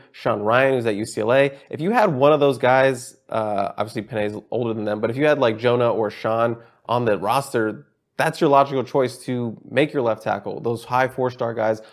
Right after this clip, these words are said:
borderline five-star guys. It's okay to take, you know, the three-star guys, 'cause a lot of offensive line is about projection. You look at these guys in camps, "Oh, they have long arms,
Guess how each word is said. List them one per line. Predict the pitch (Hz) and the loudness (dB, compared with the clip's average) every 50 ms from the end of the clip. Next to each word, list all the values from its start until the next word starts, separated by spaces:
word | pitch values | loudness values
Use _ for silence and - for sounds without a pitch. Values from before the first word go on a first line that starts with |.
| _ _ - | _ _ -6
borderline | 110 127 127 127 123 127 120 117 | 0 0 2 2 2 0 -2 -2
five-star | 117 120 113 110 107 - - 110 110 | -2 0 0 0 0 -2 -4 -4 -2
guys. | 113 107 101 107 104 - - - - | 0 0 -2 -2 -4 -8 -20 -16 -8
It's | - 131 - | -4 2 4
okay | 220 208 170 - - 160 170 170 | 4 4 4 2 -2 0 2 2
to | 151 | 2
take, | - - - 139 120 113 113 - _ _ _ _ _ _ | 0 -2 -4 -4 -4 -4 -4 -10 _ _ _ _ _ _
you | - 127 | -6 -2
know, | 120 110 | -2 -2
the | 107 107 | -2 -4
three-star | 104 - - - 123 127 123 - - 113 107 101 | -8 -8 -8 -6 -6 -6 -6 -4 -4 -4 -4 -2
guys, | 104 - 120 127 123 113 110 110 110 - - _ _ | -2 0 2 2 4 2 2 0 -4 -8 -20 _ _
'cause | - 131 117 - - | -4 -4 -4 -4 -4
a | - | -4
lot | 117 123 143 151 | -2 0 2 4
of | 147 131 - - - _ - | 2 2 0 -6 -14 _ -6
offensive | 110 117 - 127 117 117 104 107 | -6 -2 -2 -2 -2 -2 -4 -4
line | 123 123 127 120 82 | -2 -2 -2 -2 -2
is | 92 127 120 | -2 -4 -2
about | 117 110 113 107 104 104 - | 0 2 2 2 2 0 -4
projection. | - 110 104 104 - 113 - - - - 110 104 110 110 - _ _ | -10 -10 -6 0 0 0 0 0 -2 -4 -4 -4 -4 -8 -12 _ _
You | - 120 | -8 -6
look | 120 127 120 | -4 -4 -4
at | 131 120 | -4 -4
these | 127 110 117 | -6 -4 -2
guys | 117 110 110 110 110 - | 0 2 2 2 0 -2
in | - - | -8 -12
camps, | 101 - - 120 113 113 110 107 - - _ _ _ _ _ - | -12 -8 -4 0 0 0 0 -2 -8 -20 _ _ _ _ _ -4
"Oh, | 120 120 117 117 113 107 - - - | -2 0 0 0 -2 -4 -8 -12 -8
they | - 117 | -6 -4
have | 113 107 104 - - | -4 -4 -6 -8 -6
long | 117 117 113 110 107 | -2 0 0 2 2
arms, | 110 123 127 123 123 123 113 107 - | 2 2 4 4 2 2 -2 -4 -10